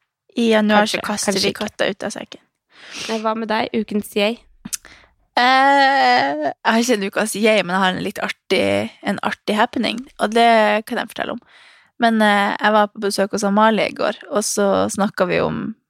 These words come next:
Speaker 1: eh, brudekjolen hennes, som hun
Speaker 2: Ja.
Speaker 1: bare, "Ja, men den passer jo deg garantert kjempegodt." <laughs> Og så gikk vi og prøvde den.
Speaker 2: <laughs> Ja, så jeg
Speaker 1: Så
Speaker 2: bare, "Hva skjer? Er det noe du
Speaker 1: Ja,
Speaker 2: ikke har
Speaker 1: men altså,
Speaker 2: fortalt
Speaker 1: den var
Speaker 2: meg?"
Speaker 1: som,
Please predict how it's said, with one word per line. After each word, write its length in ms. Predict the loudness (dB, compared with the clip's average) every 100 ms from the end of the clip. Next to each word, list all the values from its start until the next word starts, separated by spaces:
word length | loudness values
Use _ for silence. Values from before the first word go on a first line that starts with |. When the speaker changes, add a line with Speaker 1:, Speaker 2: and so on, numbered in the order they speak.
| _ -6
Speaker 1:
eh, 320 | -2 -2 -4
brudekjolen 680 | -4 0 0 0 0 0 0
hennes, 300 | -2 -2 -4
som 260 | -4 -4 -2
hun 140 | 0
Speaker 2:
Ja. 40 | 2
Speaker 1:
bare, 120 | 2
"Ja, 80 | 2
men 100 | 2
den 100 | 2 0
passer 340 | -4 -2 0
jo 60 | 0
deg 80 | 0
garantert 580 | 0 -2 -2 -2 -2
kjempegodt." 680 | -4 -8 -4 -2 -2 -6 -20 -16 -14 -12
<laughs> 300 | -14 -6 -4
Og 60 | -4
så 220 | 0 0 0
gikk 600 | -4 -6 -4 -2 0 2
vi 60 | 0
og 80 | -2 -2
prøvde 560 | 0 0 -4 0 2
den. 280 | 4 2 0 -6 -2 0
Speaker 2:
<laughs> 280 | 0 -4 -6
Ja, 80 | -6 -6
så 120 | -4 0
jeg 20 |
Speaker 1:
Så 60 | 2
Speaker 2:
bare, 280 | 4 4 2
"Hva 180 | 0 -2
skjer? 420 | -4 -4 0 2 2
Er 100 | 0
det 80 |
noe 100 | -2
du 60 | 0
Speaker 1:
Ja, 60 | 2
Speaker 2:
ikke 60 |
har 60 | 2
Speaker 1:
men 100 | 2
altså, 160 | 0 2
Speaker 2:
fortalt 160 | 2
Speaker 1:
den 100 | 2
var 100 | 0
Speaker 2:
meg?" 80 | 0
Speaker 1:
som, 220 | -2 -6